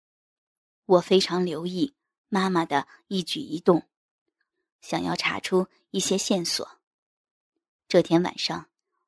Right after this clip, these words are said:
我发现我妈在书桌上写东西，写完了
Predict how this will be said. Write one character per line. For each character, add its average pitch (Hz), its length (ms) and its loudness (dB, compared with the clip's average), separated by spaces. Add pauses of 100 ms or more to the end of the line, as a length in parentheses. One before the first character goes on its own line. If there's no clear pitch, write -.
我 - 140 -2
发 160 220 -4
现 - 340 -4 (220)
我 165 140 -2
妈 175 240 -8
在 - 140 -6
书 190 200 -2
桌 202 140 -2
上 185 180 -4
写 - 220 -4
东 196 200 -4
西， - 280 -6 (840)
写 - 260 -2
完 - 220 -6
了 175 220 0